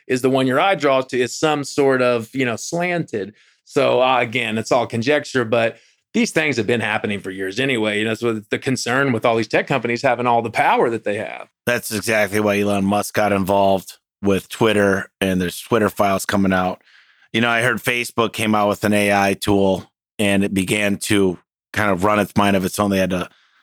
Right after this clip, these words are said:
Speaker 2: unplug it. I don't know how much truth there is. You know that story?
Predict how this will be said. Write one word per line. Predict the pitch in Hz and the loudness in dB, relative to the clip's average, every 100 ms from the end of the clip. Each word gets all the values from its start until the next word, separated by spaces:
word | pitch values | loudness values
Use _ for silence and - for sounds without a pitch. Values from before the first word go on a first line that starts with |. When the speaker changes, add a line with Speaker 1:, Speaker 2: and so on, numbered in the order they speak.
| _ - | _ -4
Speaker 2:
unplug | 104 101 95 104 95 | -2 0 2 2 0
it. | 87 - | -4 -4
I | 101 | 0
don't | 104 | 2
know | 101 | 2
how | 101 | 2
much | 101 92 | 0 -2
truth | - 101 | -2 -2
there | 95 | 0
is. | 95 87 | -2 0
You | |
know | 104 | 0
that | 101 104 | 0 -2
story? | - 104 104 | 0 2 0